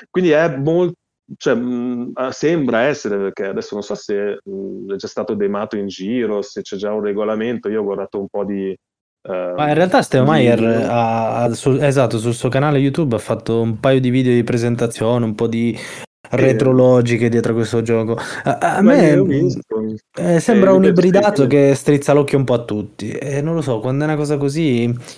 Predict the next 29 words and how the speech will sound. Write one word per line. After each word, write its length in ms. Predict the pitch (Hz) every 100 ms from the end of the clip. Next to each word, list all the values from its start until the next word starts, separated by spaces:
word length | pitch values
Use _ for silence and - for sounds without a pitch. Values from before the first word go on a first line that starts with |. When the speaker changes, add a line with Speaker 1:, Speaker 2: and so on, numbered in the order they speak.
| _ _ _ _ _
Speaker 2:
boh, 160 | 135 127
magari 320 | 135 139 170
venderà 380 | 135 127 123 123
tantissimo 640 | 123 120 123 151 - 113
perché, 380 | 107 104 - 107
vabbè, 280 | 104 98 101
ormai 560 | 101 104 107 104 98 92
si 140 | 98
sa, 560 | - 90 90 104 98 98
eh, 40 |
sto 200 | - 104
Meyer 340 | 101 110 104
vende. 500 | 95 98 92 90 - - _ _ _ _ - - -
Eh, 220 | 135 123
però 220 | 123 175
Speaker 1:
Ha 40 | 175
fatto 120 | 120
anche 80 | 123
dei 100 | 117
flop, 440 | 117 110 123 -
eh. 280 | 143 127 120 - - -
Mm, 460 | 120 117 117 117 165
questo 240 | 208 214
Speaker 2:
Sì, 60 | 226
Speaker 1:
secondo 220 | 220 196
me 60 | 175
è 40 |
Speaker 2:
però 100 | 196
Speaker 1:
un 60 | 190